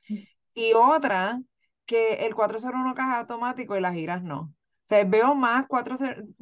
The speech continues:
Speaker 2: four oh one K millionaires que en I R A millionaires y yo le atribuyo eso a las automatizaciones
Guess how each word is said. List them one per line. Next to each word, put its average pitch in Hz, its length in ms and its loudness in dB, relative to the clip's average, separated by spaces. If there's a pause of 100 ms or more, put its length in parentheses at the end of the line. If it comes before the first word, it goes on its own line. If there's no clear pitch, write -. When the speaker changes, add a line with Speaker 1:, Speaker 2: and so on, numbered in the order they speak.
Speaker 2:
four 226 180 4
oh 240 60 4
one 262 200 2
K 254 200 -2
millionaires 202 640 -2
que 196 100 -2
en 190 80 -2
I 190 220 -2
R 233 260 -4
A 233 40 -10
millionaires 208 580 -4
y 190 160 -2
yo 190 120 2
le 196 80 2
atribuyo 233 460 -4
eso 247 260 -4
a 196 120 0
las 185 100 0
automatizaciones 170 1200 -2